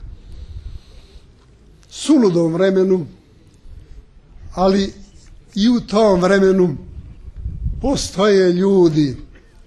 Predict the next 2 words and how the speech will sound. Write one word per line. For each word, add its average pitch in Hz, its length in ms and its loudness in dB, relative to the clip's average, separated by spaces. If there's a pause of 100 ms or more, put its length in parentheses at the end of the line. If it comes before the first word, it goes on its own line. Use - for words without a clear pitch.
(360)
mudri, 185 720 0 (1400)
Bogom 180 680 2